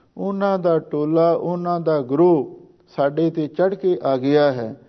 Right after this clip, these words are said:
ਔਰ ਉਹ ਬੜੇ ਸ਼ਕਤੀਸ਼ਾਲੀ ਨੇ। ਮੈਂ ਉਹਨਾਂ ਦੇ ਸਾਹਮਣੇ ਰਹਿ ਨਹੀਂ ਸਕਦਾ, ਮੈਂ ਉਹਨਾਂ ਦੇ ਸਾਹਮਣੇ ਖਲੋ ਨਹੀਂ ਸਕਦਾ।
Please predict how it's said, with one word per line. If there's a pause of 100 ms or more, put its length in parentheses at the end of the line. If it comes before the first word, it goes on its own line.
(500)
ਔਰ
ਉਹ
ਬੜੇ
ਸ਼ਕਤੀਸ਼ਾਲੀ
ਨੇ। (180)
ਮੈਂ
ਉਹਨਾਂ
ਦੇ
ਸਾਹਮਣੇ
ਰਹਿ
ਨਹੀਂ
ਸਕਦਾ,
ਮੈਂ
ਉਹਨਾਂ
ਦੇ
ਸਾਹਮਣੇ
ਖਲੋ
ਨਹੀਂ
ਸਕਦਾ।